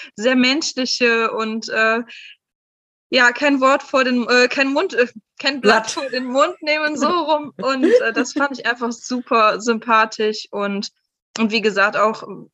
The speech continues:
Speaker 1: deine Art, dass, dass, ich hab einfach gedacht, okay, das ist eine Wellenlänge, das passt gut und,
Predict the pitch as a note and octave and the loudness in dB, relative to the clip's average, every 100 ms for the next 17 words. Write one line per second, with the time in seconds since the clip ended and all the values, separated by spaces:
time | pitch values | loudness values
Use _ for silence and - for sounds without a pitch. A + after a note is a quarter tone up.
0 | _ _ _ - - A#3 B3 A#3+ G#3+ A3 | _ _ _ -20 -6 0 2 4 4 2
1 | A3+ A3 G#3+ A3 G#3+ G#3+ A3 A3+ C4 A3 | 0 -4 -6 -4 -2 -2 -2 -2 -2 -2
2 | A3+ A#3 G#3 A3+ A3 - A#3 A3 G#3 A3 | -2 0 0 -2 -2 -2 0 2 0 -4
3 | G#3+ A3 G3+ G3+ A3+ A#3+ A3 G#3+ G#3+ F#3+ | -6 -6 -4 -2 0 2 2 0 -2 -4
4 | - - C4 B3 - G#3+ G#3+ A3 - G3 | -6 -8 -4 -4 -6 -4 -4 -4 -6 -6
5 | F#3+ | -8